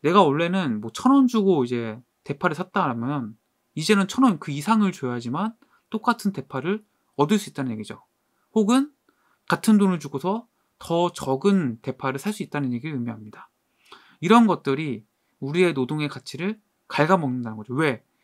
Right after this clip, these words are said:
우리는 뭐 일단 시간을 투입해서, 노동력을 투입해서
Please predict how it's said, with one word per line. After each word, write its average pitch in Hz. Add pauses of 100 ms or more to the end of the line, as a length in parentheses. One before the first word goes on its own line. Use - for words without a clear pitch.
(140)
우리는 202
뭐 123
일단 123 (100)
시간을 208
투입해서, 180 (420)
노동력을 160
투입해서 175